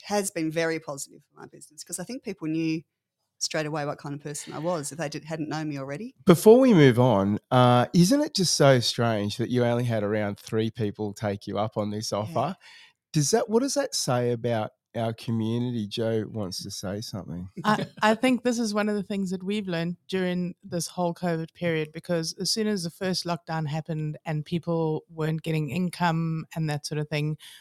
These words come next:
Speaker 3: we, uh, have got a very strong pay it forward culture here.
Speaker 2: Mm.
Speaker 3: So we put posts out about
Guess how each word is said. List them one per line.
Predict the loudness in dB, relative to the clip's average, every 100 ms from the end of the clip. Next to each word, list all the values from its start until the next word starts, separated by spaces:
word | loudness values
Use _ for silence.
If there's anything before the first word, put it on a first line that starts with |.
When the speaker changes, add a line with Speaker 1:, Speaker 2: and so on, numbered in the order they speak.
| _ -4
Speaker 3:
we, | 0 2 2 0 -2 -6 _ _ _ _ _ _ -2
uh, | 0 2 0 -2 -4 -6
have | -6 -2
got | -2
a | -2
very | -2 -4
strong | -4 -4 -4
pay | -4 -6
it | -4
forward | -2 0 0 -4
culture | -6 -6 -4 -4
here. | -4 -4 -8 _ -12 -8
Speaker 2:
Mm. | -6 -4
Speaker 3:
So | 0 2
we | 2 0
put | 0 -4 -6 _
posts | -2 -2 -2 -2
out | -2 0 -4
about | -8 -4 -4